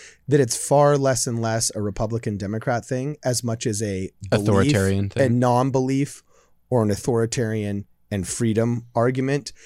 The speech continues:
Speaker 1: And, uh, like, literally, I think it's, I think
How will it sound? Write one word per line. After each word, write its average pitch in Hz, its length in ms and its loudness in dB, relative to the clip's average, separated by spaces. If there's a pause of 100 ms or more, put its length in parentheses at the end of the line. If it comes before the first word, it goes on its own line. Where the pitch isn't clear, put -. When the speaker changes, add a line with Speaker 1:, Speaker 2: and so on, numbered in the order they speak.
(300)
Speaker 1:
And, 135 300 2
uh, 131 80 4 (840)
like, 160 220 2
literally, 160 320 6
I 139 160 4
think 151 260 2
it's, - 320 0
I 156 140 6
think 175 400 0